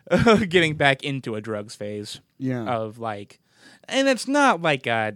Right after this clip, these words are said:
Speaker 1: like, an often enough thing for it to, like, and I mostly only do stuff that is, like, non-addictive,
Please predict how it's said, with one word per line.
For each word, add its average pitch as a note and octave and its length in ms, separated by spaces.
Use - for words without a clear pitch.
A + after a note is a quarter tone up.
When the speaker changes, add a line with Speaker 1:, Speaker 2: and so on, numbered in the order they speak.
Speaker 1:
like, A2+ 180
an A2 240
often A2 460
enough G#2+ 420
thing A2 400
for A2 240
it A2 120
to, A#2+ 80
like, A2+ 140
and D#3+ 120
I D#3+ 200
mostly C3+ 920
only A2 280
do A2 220
stuff G#2+ 240
that A2 100
is, G#2+ 100
like, G#2 240
non-addictive, A#2 1000